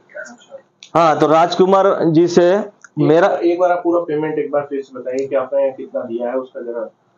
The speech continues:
Speaker 1: राजकुमार जी को सबसे पहले बारह लाख मैंने दिया,
Speaker 2: हाँ।
Speaker 1: उसके बाद एक पाँच लाख का मैंने check दिया शामराव।
Speaker 2: बारह लाख कैसे दिए?
Speaker 1: Check से, सब check से, जो, जो उन्होंने मुझे खाली बारह का ही दिया था, लेकिन मेरे के साथ मेरा
Speaker 2: हाँ,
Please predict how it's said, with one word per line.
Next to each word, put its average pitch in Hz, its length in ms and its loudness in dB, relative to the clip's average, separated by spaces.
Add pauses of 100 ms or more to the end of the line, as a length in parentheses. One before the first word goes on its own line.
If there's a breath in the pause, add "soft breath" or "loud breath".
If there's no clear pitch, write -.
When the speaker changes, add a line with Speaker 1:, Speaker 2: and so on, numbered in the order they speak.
(300)
Speaker 1:
राजकुमार 170 460 2
जी 165 120 2
को 175 100 2
सबसे 165 260 2
पहले 175 440 4
बारह 160 300 4
लाख 175 220 2
मैंने 165 200 2
दिया, 170 440 2 (320)
Speaker 2:
हाँ। - 160 -18 (280)
Speaker 1:
उसके 156 240 2
बाद 175 360 4 (220 loud breath)
एक 170 180 0
पाँच 165 200 2
लाख 175 180 4
का 180 100 4
मैंने 175 180 2
check 165 260 2
दिया 170 460 2
शामराव। 160 320 2 (180)
Speaker 2:
बारह 147 180 -2
लाख 160 120 -2
कैसे 156 260 -10
दिए? 143 220 -10 (260)
Speaker 1:
Check 220 140 0
से, 202 80 2
सब 214 180 0
check 139 180 0
से, 127 100 2
जो, 151 240 2
जो 202 100 2
उन्होंने 233 200 4
मुझे 240 160 2
खाली 226 200 4
बारह 202 240 4
का 233 80 2
ही 233 60 4
दिया 196 180 4
था, 156 40 4
लेकिन 180 220 4
मेरे 190 200 2
के 202 80 4
साथ 202 140 2
मेरा 185 200 4
Speaker 2:
हाँ, - 380 -4